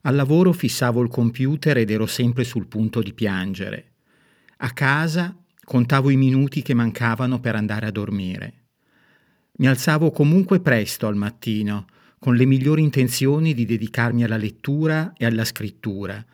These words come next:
ma poi rimanevo sul divano a trastullarmi pigramente con il telefonino. Mi sentivo come disconnesso dalla realtà.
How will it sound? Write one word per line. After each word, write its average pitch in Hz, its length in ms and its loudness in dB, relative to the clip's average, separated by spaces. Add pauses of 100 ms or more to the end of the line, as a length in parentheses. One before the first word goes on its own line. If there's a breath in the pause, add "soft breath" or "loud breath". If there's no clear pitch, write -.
(460 soft breath)
ma 139 140 2
poi 190 200 2
rimanevo 143 480 0
sul 120 240 -4
divano 151 760 0
a 120 100 -4
trastullarmi 131 840 -2
pigramente 123 680 0
con 117 180 0
il 107 140 -2
telefonino. 104 800 -6 (1300 soft breath)
Mi 156 100 2
sentivo 180 500 2
come 156 260 2
disconnesso 151 760 0
dalla 123 260 0
realtà. 113 580 -2